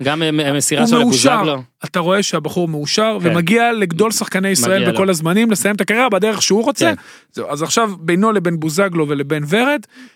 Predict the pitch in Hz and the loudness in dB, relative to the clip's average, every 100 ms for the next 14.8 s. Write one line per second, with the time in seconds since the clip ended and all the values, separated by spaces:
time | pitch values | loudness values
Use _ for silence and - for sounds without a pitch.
0 | _ - 170 175 196 202 208 190 190 240 | _ -6 -2 0 2 2 2 0 2 2
1 | 277 254 202 - 185 160 - - 220 233 | 0 0 -4 -2 -4 -4 -6 -4 -2 0
2 | 214 220 190 175 160 175 160 - 151 151 | 0 0 0 -2 -2 -4 -4 -6 -4 -4
3 | 135 127 135 131 139 131 151 139 143 190 | -6 -8 -8 -6 -6 -6 -10 -10 -10 -8
4 | 214 220 - 170 240 254 - _ _ 180 | -4 -2 -2 -2 -2 -2 -6 _ _ -2
5 | 180 180 160 143 - 151 240 262 226 _ | 0 0 -2 -4 -2 0 2 0 -2 _
6 | _ _ - 147 175 170 165 170 180 165 | _ _ -8 -4 -2 -2 0 2 2 -2
7 | 165 233 233 220 233 247 240 - _ - | 0 -2 0 0 0 0 -2 -6 _ -12
8 | 156 160 170 208 196 185 185 214 240 247 | -10 -8 -6 -6 -2 0 0 2 2 0
9 | 277 277 _ _ _ _ - 156 151 165 | 0 -4 _ _ _ _ -4 -2 -2 -2
10 | 165 190 170 156 180 175 180 160 180 196 | 0 0 -2 -4 -2 -2 -2 -2 -2 -2
11 | 190 - 196 185 - 185 165 156 180 147 | 0 0 0 -2 -4 -6 -4 -4 -4 -4
12 | - 151 117 113 110 - 170 165 180 220 | -4 -4 -4 -6 -4 -2 -2 0 2 2
13 | 254 151 117 175 - 202 196 180 190 170 | 4 2 2 0 0 0 0 -2 -2 -2
14 | 165 160 156 147 143 120 123 | 0 0 -2 -4 -4 -8 -8